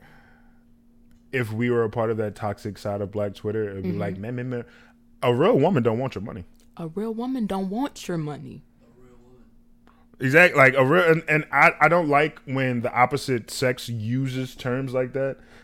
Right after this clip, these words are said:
Speaker 1: Like, you, like, you can't, 'cause I get mad when women be like, "Real men, real men." I'm like, "You can't speak on shit about," but I do feel like there are certain factual things,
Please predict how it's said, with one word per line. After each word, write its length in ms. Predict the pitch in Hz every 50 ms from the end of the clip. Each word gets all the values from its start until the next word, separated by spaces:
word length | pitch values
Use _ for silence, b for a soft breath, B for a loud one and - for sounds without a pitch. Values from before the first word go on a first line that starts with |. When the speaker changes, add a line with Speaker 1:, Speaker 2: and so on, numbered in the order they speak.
| b -
Speaker 1:
Like, 300 | 120 117 110 110 107 -
you, 500 | 117 117 113 120 131 131 131 127 123 117
like, 260 | 117 107 101 - -
you 200 | 101 107 123 143
can't, 240 | 139 - 160 135 139
'cause 120 | 151 156
I 140 | 143 135 185
get 140 | 208 220 180
mad 160 | 165 165 165
when 160 | 160 151 127
women 240 | 139 180 180 147 127
be 60 | 120
like, 200 | 120 117 110 104 B B B - 98
"Real 220 | 117 139 143 131
men, 220 | 139 151 135 127
real 160 | 123 135 143 139
men." 200 | 147 151 139 135
I'm 100 | 139 139
like, 180 | 135 127 113
"You 120 | 107 135 170
can't 240 | - - 392 220
speak 320 | - - - - 139 135 127
on 200 | 113 107 101 95
shit 680 | - - - - - - - - 160 208 160 110 - B B B B
about," 320 | - 117 117 131 120 113 113
but 320 | 170 196 190 135 - - -
I 80 | 135 131
do 180 | 123 135 165
feel 160 | 156 - 151
like 180 | 143 135 127 104
there 140 | 123 123 123
are 40 | 120
certain 320 | - - 147 143 147 147
factual 500 | 139 - 143 135 143 - - 143 131 123
things, 420 | 110 131 143 143 127 117 110 110